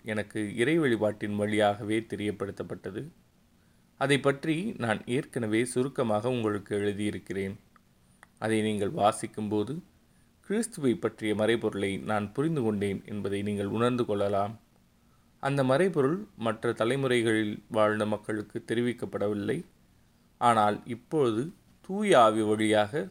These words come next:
தூய திருத்தூதருக்கும் இறைவாக்கினருக்கும் வெளிப்படுத்தப்பட்டுள்ளது. நற்செய்தியின் வழியாக பிற இனத்தாரும் கிறிஸ்து இயேசுவின் மூலம் உடன் உரிமையாளரும் ஒரே உடலின் உறுப்பினரும்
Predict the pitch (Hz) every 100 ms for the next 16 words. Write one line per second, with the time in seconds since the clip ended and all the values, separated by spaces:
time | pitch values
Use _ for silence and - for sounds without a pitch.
0 | - _ _ 131 127 117 - 120 120 123
1 | 107 107 98 - 175 - _ _ _ _
2 | - 143 185 196 156 - 117 104 92 107
3 | 104 - 110 123 143 120 104 101 104 98
4 | 101 101 92 101 - - _ _ _ _
5 | _ _ _ _ _ - 113 110 - 135
6 | 117 110 107 101 - 113 110 110 104 104
7 | 147 180 - - 120 110 110 107 101 110
8 | 107 123 85 - 165 208 208 147 123 135
9 | - 139 113 110 104 107 - - 123 175
10 | 143 120 113 110 107 107 113 165 - _
11 | _ _ _ _ - 113 160 190 131 117
12 | 107 101 - 117 139 - 120 107 104 104